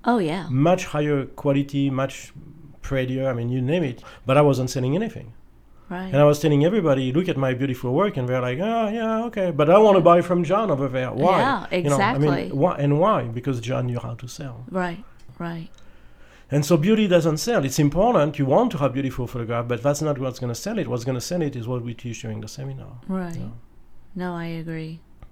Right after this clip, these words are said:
Speaker 2: But the intuition is to sell photographs on the basis that they are beautiful and, uh,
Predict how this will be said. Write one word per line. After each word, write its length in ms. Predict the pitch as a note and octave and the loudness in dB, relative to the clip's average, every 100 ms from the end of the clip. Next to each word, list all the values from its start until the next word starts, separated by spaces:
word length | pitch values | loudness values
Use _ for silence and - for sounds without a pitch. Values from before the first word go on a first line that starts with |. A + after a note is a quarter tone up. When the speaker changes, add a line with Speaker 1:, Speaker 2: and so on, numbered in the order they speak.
| - - | -6 0
Speaker 2:
But 140 | C#3+ | 2
the 100 | D#3 | 4
intuition 640 | D#3+ E3 C4 C4 F3 D3+ C#3+ | 4 4 2 2 2 0 0
is 140 | - | -2
to 100 | C#3 | -4
sell 600 | - D#3+ F3+ G3+ F3 B2 | -2 0 2 2 0 -2
photographs 580 | - E3 F3 C3 C#3 C3+ | -2 0 2 2 0 -2
on 140 | B2+ | 0
the 80 | C3 | 0
basis 340 | C#3 D3 C3 B2+ | 0 0 -2 -2
that 140 | A#2 | -4
they 80 | A2+ | 0
are 80 | C3 | 0
beautiful 680 | C3+ C#3+ B2+ B2 A#2+ C3 C3 | 0 -4 -4 -6 -6 -6 -8
and, 420 | A#2 A#2 A2 A2+ | -8 -6 -6 -6
uh, 360 | A2+ A2 G#2 | -6 -6 -8